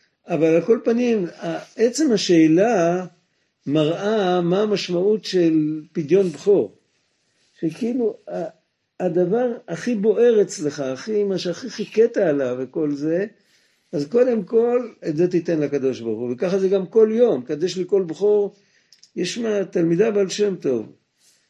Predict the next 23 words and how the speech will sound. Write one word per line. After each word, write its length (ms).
את 60
המחשבה 480
הראשונה 520
תיתן 340
לה, 140
שאתה 300
קם 260
בבוקר, 600
מוח 280
צלול, 520
תגיד, 240
"מודה 380
אני", 500
תלך 300
תתפלל, 600
תניח 380
תפילין, 560
תקבל 340
על 100
עצמך 280
עול 180
מלכות 320
שמיים, 500